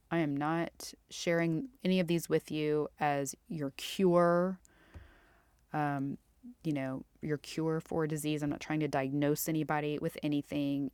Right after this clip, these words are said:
And especially when you use supplements, you, you really want to share that with your doctor because, uh, you want the full context of,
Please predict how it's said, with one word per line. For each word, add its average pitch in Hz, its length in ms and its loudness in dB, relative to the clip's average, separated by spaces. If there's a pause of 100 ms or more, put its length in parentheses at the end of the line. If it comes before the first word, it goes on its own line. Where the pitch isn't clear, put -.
(160)
And 143 500 -4 (480)
especially 185 640 -2
when 151 180 -2
you 143 140 -4
use 143 240 -6
supplements, - 760 -4
you, 196 240 -8 (220)
you 208 340 -2
really 339 200 -4
want 202 180 0
to 147 60 -2
share - 220 -4
that 151 180 -2
with - 200 -8
your 151 100 -2
doctor 175 460 -4 (120)
because, 147 520 -6 (840)
uh, - 160 2
you 180 120 0
want 240 160 0
the 269 60 -6
full 220 220 2
context - 640 -2
of, 151 120 0